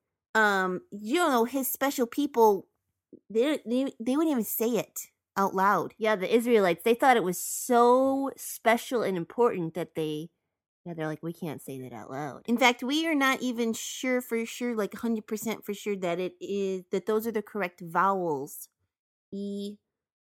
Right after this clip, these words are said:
Speaker 1: O, and A, in the word, because it's, in English, it's spelled J E H O V A H.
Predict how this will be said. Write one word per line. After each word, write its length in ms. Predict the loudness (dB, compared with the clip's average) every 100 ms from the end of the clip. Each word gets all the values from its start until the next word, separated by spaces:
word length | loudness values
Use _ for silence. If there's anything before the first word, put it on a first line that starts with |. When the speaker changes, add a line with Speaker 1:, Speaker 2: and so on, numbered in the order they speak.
| _
Speaker 1:
O, 280 | 2 4 2
and 140 | -2 -4
A, 380 | -2 -2 -2 -4 -8 -6
in 180 | -2 -2
the 60 |
word, 360 | -2 -2 -2 -4 _
because 300 | -10 -8 -8
it's, 300 | -10 -14 -16 _ _ _ _ _ _
in 160 | -2 0
English, 320 | 0 0 0
it's 120 | -4
spelled 360 | -2 -2 -2 -4
J 280 | -2 0 -2
E 180 | -6 -4
H 260 | -2 -4 -4
O 160 | -2 -2
V 260 | -2 -6 -4
A 200 | -4 0
H. 440 | -2 -2 -6 -18